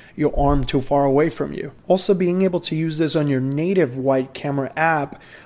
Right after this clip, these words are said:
opens up the door for better low light performance. Most iPhone models are rocking right now a one point eight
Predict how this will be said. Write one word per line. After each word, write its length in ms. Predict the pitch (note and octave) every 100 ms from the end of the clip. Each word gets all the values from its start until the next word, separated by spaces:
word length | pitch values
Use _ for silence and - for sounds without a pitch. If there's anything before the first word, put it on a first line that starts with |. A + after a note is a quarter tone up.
| -
opens 320 | E3 D#3 E3 D#3+
up 160 | D#3
the 60 | D3+
door 340 | C3 C#3+ D3+
for 160 | D#3+ D3
better 480 | B2+ B2+ D#3 D#3 C#3+
low 140 | C#3
light 240 | C3+ B2
performance. 640 | - B2 F3+ G3 C#3 B2+ - - - - - -
Most 460 | C3+ C3+ D3 D3
iPhone 320 | - D3+ D3+ C#3+
models 540 | D#3 E3+ F#3 D3+ C#3
are 100 | D3+
rocking 400 | C3+ D3 C#3+ D3+
right 220 | C#3+ C#3+
now 240 | C#3+ C#3 C#3
a 80 |
one 320 | C3 C#3 D3 C#3
point 240 | D#3 C#3+
eight 140 | C3